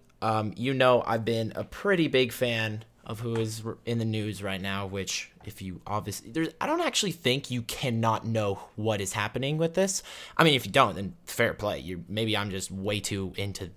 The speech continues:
this person's content, but, uh, David Dobrik is in the news, uh, for a lot of stuff, and to me, it's really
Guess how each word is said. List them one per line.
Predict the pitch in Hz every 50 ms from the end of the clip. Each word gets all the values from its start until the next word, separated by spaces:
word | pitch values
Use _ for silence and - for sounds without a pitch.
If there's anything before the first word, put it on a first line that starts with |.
| - - -
this | - - -
person's | - 107 101 87 85 -
content, | - 104 104 101 95 - 87 76 -
but, | - 92 92
uh, | 90 87 87 - - - - - - -
David | - 151 147 143 123
Dobrik | 139 131 120 127 123 120 120
is | 110 110
in | 117 113
the | 107
news, | 107 107 107 101 101 95 95 90 - - - - - - - -
uh, | 101 98 95 92 92 87
for | - - - - 107 98 95 92 90 87 - - - - _ _ _ _ _ _ _ _ 120
a | 135
lot | 135 139 147 143 135 131 123 117 117 113 - - - - - - - _ _ -
of | 110
stuff, | - - - - 139 120 110 104 - - - - - - -
and | 95 110 104 101 95 82 - - _ _ _ -
to | - 135
me, | 120 143 165 196 196 180 170 156 131 98 - - - - - 98 101
it's | 123 131 - - - - - - - - - - - - -
really | 120 143 160 180 196 190 175 160 147 135 117 -